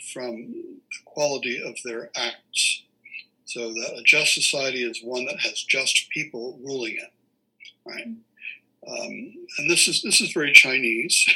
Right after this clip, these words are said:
<laughs> in my view, the idea that, uh,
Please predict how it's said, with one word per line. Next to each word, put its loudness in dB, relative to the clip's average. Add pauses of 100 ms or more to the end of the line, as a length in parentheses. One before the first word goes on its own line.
(440)
<laughs> -10
in 4
my 8
view, 2 (300)
the 12
idea 12
that, 4
uh, -2